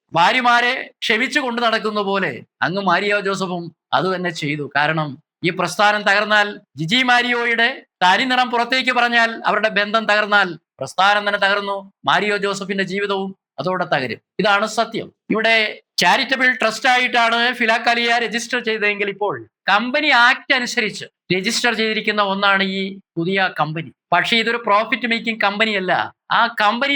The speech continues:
രജിസ്റ്റർ ചെയ്തിരിക്കുന്നത് സാമൂഹ്യ പ്രവർത്തനം, ചാരിറ്റി പ്രവർത്തനം നടത്താൻ വേണ്ടിയിട്ടാണ് എന്ന് ഞാൻ മനസ്സിലാക്കുന്നു. അതിന്റെ അക്കൗണ്ട്സ്, അതുകൊണ്ട് ഇത് കമ്പനി ആക്ട് അനുസരിച്ച് രജിസ്റ്റർ ചെയ്തതുകൊണ്ട് അതിന്റെ അക്കൗണ്ട്സും കാര്യങ്ങളെല്ലാം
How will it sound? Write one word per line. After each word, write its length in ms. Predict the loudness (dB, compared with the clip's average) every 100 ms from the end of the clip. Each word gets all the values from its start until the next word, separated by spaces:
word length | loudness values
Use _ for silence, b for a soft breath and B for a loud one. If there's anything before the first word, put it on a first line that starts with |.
| -2
രജിസ്റ്റർ 400 | -4 -6 -2 -2 0
ചെയ്തിരിക്കുന്നത് 640 | -2 -2 -2 -2 -2 -2 -2 -6 _ -4
സാമൂഹ്യ 460 | 2 2 2 -2 -2
പ്രവർത്തനം, 400 | 0 -2 -2 -4 0
ചാരിറ്റി 360 | 0 0 -2 -4
പ്രവർത്തനം 380 | -2 -4 -4 -2 -2
നടത്താൻ 320 | 0 -2 -2 -4
വേണ്ടിയിട്ടാണ് 580 | -6 -8 -4 -2 -2 -4 _ -6
എന്ന് 140 | -2 -2
ഞാൻ 140 | -2 -4
മനസ്സിലാക്കുന്നു. 580 | -6 -6 -6 -6 -12 -20 -4
അതിന്റെ 240 | -2 2 0
അക്കൗണ്ട്സ്, 380 | 2 0 0 -2
അതുകൊണ്ട് 260 | 0 -2 -2
ഇത് 80 | -4 -2
കമ്പനി 280 | -2 0 2 2
ആക്ട് 200 | 2 0 -4
അനുസരിച്ച് 360 | -4 -4 -2 -2
രജിസ്റ്റർ 340 | -4 -6 -8 -4
ചെയ്തതുകൊണ്ട് 420 | -6 -4 -8 -10 -18 _ -2
അതിന്റെ 220 | 0 2 2
അക്കൗണ്ട്സും 420 | 0 -2 -4 0 2
കാര്യങ്ങളെല്ലാം 500 | 2 0 0 -2